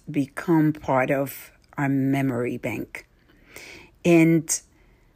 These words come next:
at some point, we live in the memories, and then you have the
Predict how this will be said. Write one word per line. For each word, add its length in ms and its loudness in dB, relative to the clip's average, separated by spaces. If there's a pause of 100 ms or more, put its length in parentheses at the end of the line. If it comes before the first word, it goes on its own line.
(220)
at 200 2
some 240 4
point, 800 0 (680)
we 760 2
live 400 6
in 100 4
the 80 6
memories, 800 -2 (100)
and 200 2
then 400 4 (340)
you 280 2
have 680 2 (580)
the 260 2